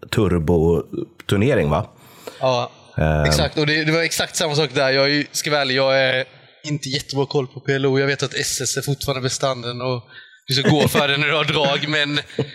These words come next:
Speaker 2: det var samma sak när jag tog hem den, liksom. Det var bara att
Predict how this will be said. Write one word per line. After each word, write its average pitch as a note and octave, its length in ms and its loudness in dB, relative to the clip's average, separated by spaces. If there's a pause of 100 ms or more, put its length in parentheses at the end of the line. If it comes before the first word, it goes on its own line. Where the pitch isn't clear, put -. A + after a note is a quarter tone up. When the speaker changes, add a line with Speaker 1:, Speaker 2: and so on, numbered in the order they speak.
(120)
Speaker 2:
det D#3 200 2
var F#3+ 80 2
samma F3 320 -2
sak D3 280 -2
när D#3 80 0
jag D3 100 -2
tog E3 140 0
hem C#3+ 160 -2
den, D#3+ 120 0
liksom. C#3+ 260 -4
Det C#3 60 -4
var D3 140 0
bara D3+ 180 0
att - 240 -10